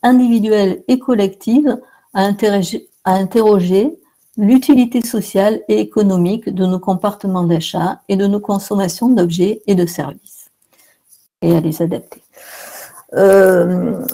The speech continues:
donc voilà, ça, ça me paraît vraiment, euh, une idée importante, le, le,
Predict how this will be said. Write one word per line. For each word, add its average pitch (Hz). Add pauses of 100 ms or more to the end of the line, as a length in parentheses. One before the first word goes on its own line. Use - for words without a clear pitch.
donc 226
voilà, 208
ça, 247
ça 247
me 233
paraît 240
vraiment, 254
euh, 240
une 220
idée 202
importante, 254
le, 190
le, 185